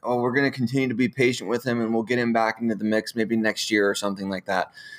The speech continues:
I just don't recall any situations like that in, you know, in my time covering the league, and I'm sure there are a few that people could point to, but I just don't recall really anything like that, especially for a second round pick. Maybe if you're talking about a top five, top ten draft pick,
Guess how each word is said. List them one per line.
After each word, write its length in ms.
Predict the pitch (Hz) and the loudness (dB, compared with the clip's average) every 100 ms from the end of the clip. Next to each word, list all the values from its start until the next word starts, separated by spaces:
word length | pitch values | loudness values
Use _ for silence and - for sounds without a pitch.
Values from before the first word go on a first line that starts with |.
| - - | -18 0
I 120 | 143 | 4
just 160 | 151 - | 4 6
don't 200 | 156 135 | 4 4
recall 500 | 131 - 127 135 127 | 2 4 4 6 6
any 180 | 123 117 | 4 4
situations 720 | 127 - 113 117 123 120 117 | 0 0 2 2 2 0 2
like 180 | 113 117 | 2 4
that 260 | 117 107 | 4 4
in, 440 | 113 117 127 127 - - | 4 4 4 2 -4 -14
you 180 | 98 107 | -6 -2
know, 160 | 107 117 | 2 2
in 100 | 113 | 4
my 200 | 110 113 | 4 4
time 260 | 123 113 | 2 0
covering 380 | 104 107 117 117 | 2 0 2 2
the 60 | 104 | 4
league, 260 | 104 120 | 4 4
and 100 | 120 | 2
I'm 100 | 110 | 0
sure 220 | - 120 | 0 2
there 240 | 113 117 101 | 4 4 6
are 140 | 101 | 4
a 40 | 101 | 0
few 280 | - 107 | 0 2
that 160 | 104 - | 4 2
people 240 | 107 110 | -2 -2
could 180 | 110 98 | -6 -8
point 240 | - 98 - | -6 -6 -2
to, 220 | 120 131 - - - - | 0 0 -2 -20 -20 0
but 60 | 120 | 4
I 60 | |
just 160 | 139 123 | 4 6
don't 200 | 147 117 | 4 4
recall 460 | 117 117 117 117 113 | 2 2 4 6 6
really 220 | 104 101 | 6 4
anything 360 | 110 113 104 | 2 -2 -4
like 260 | 95 95 95 | -4 -4 -2
that, 200 | 87 82 104 | -4 -2 -4
especially 440 | - 151 147 131 | 2 2 4 0
for 220 | 120 120 | 2 4
a 60 | 101 | 4
second 320 | - 113 87 | 4 2 2
round 260 | 95 87 82 | 2 2 2
pick. 220 | 87 110 | 0 2
Maybe 180 | 120 131 | 2 2
if 100 | 120 | 0
you're 80 | |
talking 300 | 104 110 110 | 0 2 0
about 240 | 110 101 98 | 0 0 0
a 60 | |
top 340 | 92 - - - | 0 0 0 2
five, 320 | 110 104 101 | 2 4 2
top 300 | - 98 - | 2 0 0
ten 240 | 113 95 | -2 -2
draft 340 | 92 101 101 - | 2 2 2 2
pick, 240 | 107 101 | 0 0